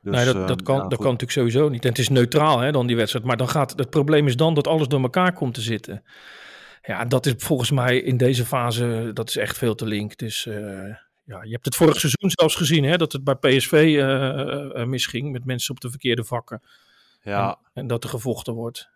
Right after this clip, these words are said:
Speaker 2: En dat was tegen
Speaker 1: Dit
Speaker 2: Ajax natuurlijk.
Speaker 1: Maar, maar dit gezegd hebbende, denk je wel, na alles wat we dit seizoen gezien hebben van, ehm, eh, een supporter op het veld bij P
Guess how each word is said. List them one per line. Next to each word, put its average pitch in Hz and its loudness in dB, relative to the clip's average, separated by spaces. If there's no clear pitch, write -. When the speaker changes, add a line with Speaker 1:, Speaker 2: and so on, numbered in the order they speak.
Speaker 2:
En 120 -4
dat 123 -4
was 147 -2
tegen 135 2
Speaker 1:
Dit 131 2
Speaker 2:
Ajax 120 -4
natuurlijk. 131 -12
Speaker 1:
Maar, 113 -6
maar 120 -6
dit 135 -4
gezegd - -2
hebbende, 120 0
denk 117 -2
je 120 -2
wel, 117 4
na 104 0
alles 135 2
wat 123 2
we 107 -4
dit 120 0
seizoen 113 -4
gezien 120 -4
hebben 104 0
van, 107 -2
ehm, 104 -6
eh, 107 -10
een 110 -8
supporter 120 0
op 107 4
het - -8
veld 101 4
bij 98 2
P - -4